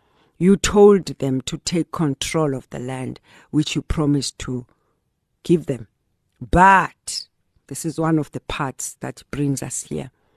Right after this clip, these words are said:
"but our ancestors grew proud and they were stubborn and they refused to obey the commands of the Lord." They refused to obey. They forgot all that he did.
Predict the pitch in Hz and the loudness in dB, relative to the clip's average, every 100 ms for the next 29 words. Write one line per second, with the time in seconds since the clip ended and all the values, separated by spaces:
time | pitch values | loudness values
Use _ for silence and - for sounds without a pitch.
0 | _ _ _ _ 139 190 196 - 208 233 | _ _ _ _ 0 2 2 0 0 4
1 | 247 - 226 - 202 175 147 - 151 165 | 2 2 0 0 -4 -2 -4 -4 -4 0
2 | 190 - - 185 180 151 135 135 - _ | 0 0 -4 0 2 2 -2 -10 -20 _
3 | _ _ _ _ 175 165 156 156 147 - | _ _ _ _ 2 2 4 2 -2 -4
4 | - 190 185 - 131 123 147 _ _ _ | 0 2 2 -4 -8 -10 -18 _ _ _
5 | _ - 202 196 202 202 196 - - 240 | _ 2 6 8 8 8 2 -4 -2 2
6 | 269 254 170 131 - 165 - 156 147 160 | 4 6 4 0 -6 -6 -4 -4 -2 0
7 | 165 143 131 _ _ _ - 135 - 151 | 2 0 -4 _ _ _ -14 -12 -6 -4
8 | 151 147 135 123 - 131 - 120 131 131 | -2 -2 -4 -6 -10 -12 -10 -8 -6 -8
9 | - _ _ _ _ _ _ 143 208 226 | -12 _ _ _ _ _ _ 6 8 8
10 | 196 165 - - 220 240 247 233 - 170 | 6 4 -2 -2 2 4 4 2 0 0
11 | 151 - 165 185 196 190 135 131 - 151 | 0 2 2 4 4 2 -4 -6 -4 -4
12 | - - 156 156 175 196 - - 202 202 | -4 -4 0 2 2 0 -4 -4 2 4
13 | 190 160 156 - 143 - - 165 170 151 | 2 0 -6 -4 -6 -6 -2 2 2 0